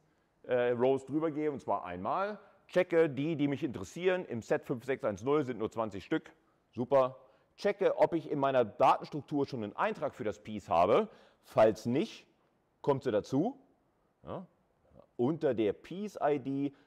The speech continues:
speichere ich, wie oft das Ding an der Stelle irgendwie vorkommt. Super. Sollte das Ding tatsächlich schon vorkommen, dann wird, ja,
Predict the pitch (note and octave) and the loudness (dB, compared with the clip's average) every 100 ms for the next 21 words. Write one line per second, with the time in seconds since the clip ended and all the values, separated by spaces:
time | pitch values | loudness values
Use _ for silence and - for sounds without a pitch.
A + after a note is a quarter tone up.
0 | _ - B2 A#2+ C3+ A2+ A2+ A#2+ - F#2 | _ -4 0 0 0 -4 -4 -6 -8 -6
1 | A2 B2 - G#2+ B2 A#2 A2 G2 A2 F#2 | -2 -2 -2 -6 -6 -8 -6 -6 -6 -6
2 | F2 F2 - G#2+ - E2 F#3 _ _ _ | -8 -10 -6 -6 -6 -10 -10 _ _ _
3 | _ _ _ _ _ _ - D2+ A#2 C#3+ | _ _ _ _ _ _ -20 -6 -4 -4
4 | D3+ _ _ _ C#2+ E2 D3 G3 E3 C#3+ | -8 _ _ _ -10 2 2 4 0 2
5 | E3 E3+ E3 C3+ D#3+ C#3 - A2+ - C3+ | 0 -2 -4 -4 -6 -8 -8 -8 0 0
6 | - E3+ E3+ G3 - _ _ _ _ _ | 2 2 0 -4 -18 _ _ _ _ _
7 | _ _ _ _ _ _ _ _ _ - | _ _ _ _ _ _ _ _ _ -4
8 | G2 A2 A#2 G#2+ A#2 A#2+ - - _ _ | 2 2 0 -2 0 0 -2 -20 _ _
9 | _ _ _ _ - F#2+ A#2+ | _ _ _ _ -16 -14 -14